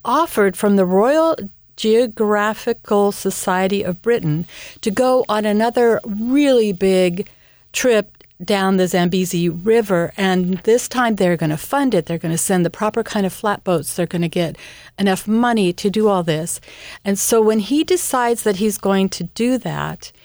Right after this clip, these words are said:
he has to leave the London Missionary Society. And then he is really funded by the government and by these explorer interest groups.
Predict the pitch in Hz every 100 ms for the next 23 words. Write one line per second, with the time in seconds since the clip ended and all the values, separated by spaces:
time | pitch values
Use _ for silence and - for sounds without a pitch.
0 | - - - 226 220 214 - 185 208 269
1 | 269 247 226 214 202 _ _ - 214 208
2 | 208 196 196 - 202 202 - 190 175 170
3 | 180 - 165 156 156 170 196 - _ _
4 | _ - - - - 202 196 196 185 -
5 | - 214 214 226 220 208 196 _ _ 214
6 | 220 - - 214 302 359 - 214 240 233
7 | 180 175 185 185 175 165 170 156 - -
8 | 190 - 175 - 175 165 185 - 180 190
9 | 220 240 254 - - - _ - _ -
10 | 180 165 165 165 165 160 160 160 151 156
11 | - - - - 208 208 202 196 190 -
12 | _ - 208 220 214 208 - - 196 202
13 | -